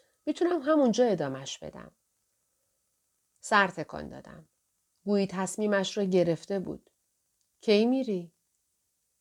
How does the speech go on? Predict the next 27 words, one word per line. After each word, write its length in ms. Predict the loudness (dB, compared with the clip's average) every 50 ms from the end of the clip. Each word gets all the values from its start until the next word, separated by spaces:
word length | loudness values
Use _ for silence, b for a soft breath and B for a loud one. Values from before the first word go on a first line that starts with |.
| _ _ _ _ _ _ _ _ _ _ _ _ _ _ _ _ _ _ _ _ _ _ _ _ _ _ _ 0
نمی‌دانستم 680 | 2 4 4 6 4 4 2 0 -2 -4 -6 -8 -8
تا 180 | -6 -4 -4 -4
بوستون 480 | 0 0 -2 -2 -2 -6 -4 -4 -4 -4
چقدر 640 | -6 -6 -2 -2 -2 -2 -2 -4 -6 -6 -10 -12
راه 320 | -8 -8 -8 -8 -10 -16 -20
است. 260 | -20 -20 -20 -20 -18 _
احتمالاً 520 | -8 -8 -4 0 2 4 4 4 4 4
یکی 300 | 4 2 0 0 0 0
دو 140 | 0 0 0
ساعت 400 | 0 -2 -4 -4 -4 -6 -10 _
بیشتر 440 | -10 -8 -8 -6 -6 -6 -6 -4 -4
نیست، 340 | -4 -4 -4 -6 -8 -12 -8
اما 360 | -4 -4 0 2 0 0 0 b b b b b
وقتی 320 | 2 2 2 2 0 -2 0
اتومبیل 720 | 0 0 -2 0 0 2 4 4 4 4 4 4 4 4
نداشته 460 | 2 0 -4 -6 -8 -8 -8 -6 -6
باشی، 600 | -6 -6 -6 -6 -4 -2 0 0 0 0 -2 b b b b b b b
مثل 280 | 0 0 0 2 2 2
آن 200 | 4 4 4 2
است 240 | 2 0 -2 -4 -4
که 80 | -2
باید 320 | 0 2 2 2 2 0 -2
تا 140 | -4 -8 -6
آن 240 | -4 -4 -4 -4
سر 300 | -4 -6 -8 -4 -4 -2
دنیا 460 | 0 0 2 2 2 2 2 2 0 -2
بروی. 500 | -4 -8 -12 -14 -18 -20 -20 -20 -20